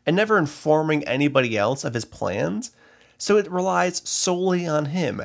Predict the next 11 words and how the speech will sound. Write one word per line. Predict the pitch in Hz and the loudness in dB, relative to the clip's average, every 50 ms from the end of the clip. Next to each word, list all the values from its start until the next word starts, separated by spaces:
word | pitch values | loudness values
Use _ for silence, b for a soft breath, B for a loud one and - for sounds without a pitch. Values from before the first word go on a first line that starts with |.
| - - | -6 -2
and | 131 143 | 2 4
he's | 160 165 156 - | 4 4 4 2
constantly | - 151 147 139 151 151 - - 175 156 139 | 0 4 6 6 6 6 4 2 0 0 0
being | 123 131 120 120 120 | 0 0 -2 -4 -4
poisoned | - - - 113 113 110 107 - 101 95 95 98 B B B B B B | -6 -2 2 4 4 4 2 0 -4 -6 -8 -10 B B B B B B
or | - 131 127 120 117 113 110 107 104 - - - - | 0 2 2 4 4 4 2 2 -2 -4 -10 -16 -10
seduced | - - - 147 143 131 117 131 127 127 117 107 - - - - - b b b b b - | -8 -2 0 2 2 2 2 2 2 2 2 0 -2 -4 -6 -8 -8 b b b b b 2
or | 123 123 120 | 4 4 4
punched | 120 - - - - 143 131 110 90 - - - - B B B B B B | 4 0 -4 -4 -2 0 0 0 -2 -4 -6 -6 -8 B B B B B B
or | - 131 127 - | 2 2 2 2
captured. | - - 123 113 135 139 135 - - - 110 101 92 82 - | 0 -4 -6 -4 -4 -4 -6 -6 -8 -6 -4 -4 -4 -6 -8